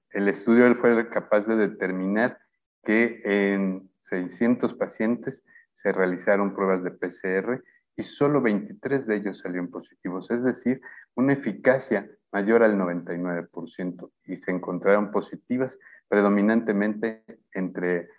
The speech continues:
eh, los primeros siete días de la aplicación. Así es que este estudio lo que nos demuestra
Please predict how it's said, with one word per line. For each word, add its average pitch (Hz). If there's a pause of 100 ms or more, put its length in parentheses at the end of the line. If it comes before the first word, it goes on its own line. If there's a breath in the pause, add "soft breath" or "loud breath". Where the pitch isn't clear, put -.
(340 soft breath)
eh, 85
los 87
primeros 101
siete 95
días 95
de 90
la 85
aplicación. - (560 soft breath)
Así -
es 147
que 160
este 147
estudio 151
lo 123
que 107
nos 101
demuestra 120